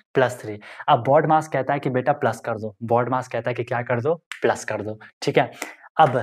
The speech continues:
प्लस करा हमने, <laughs> कई बार बच्चे क्या करते हैं मैं आपको बताता हूँ, वो उनका आंसर गलत क्यों होता है वो बताता हूँ,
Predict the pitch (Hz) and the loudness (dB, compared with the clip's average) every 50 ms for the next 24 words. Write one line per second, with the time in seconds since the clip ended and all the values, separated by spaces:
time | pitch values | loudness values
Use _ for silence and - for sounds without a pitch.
0 | - - _ _ _ - 151 165 165 - - 156 139 139 131 131 127 139 165 147 | -4 -8 _ _ _ 2 4 4 4 4 4 4 4 4 4 2 0 0 -2 -2
1 | - 147 - - 165 165 151 175 156 147 143 131 147 147 - 151 120 - 143 139 | -2 -4 0 2 4 4 6 4 4 2 2 0 -2 -2 -2 -2 0 2 2 0
2 | 131 - 131 131 - 151 156 135 127 135 - 127 113 110 107 - 107 104 - 120 | 2 -2 -2 0 2 2 2 2 0 -2 -2 -4 -4 -4 -4 -4 -6 -6 -4 -2
3 | 120 127 147 151 151 151 156 156 156 156 156 156 - 139 127 135 139 151 156 156 | 0 2 0 0 0 0 0 2 2 2 0 0 -4 -4 0 2 2 2 2 0
4 | 156 - 156 135 123 - 143 131 131 120 123 120 110 104 - - 110 107 | -2 -8 -6 -6 -4 -2 -2 -2 -2 -2 -4 -6 -8 -10 -12 -12 -12 -12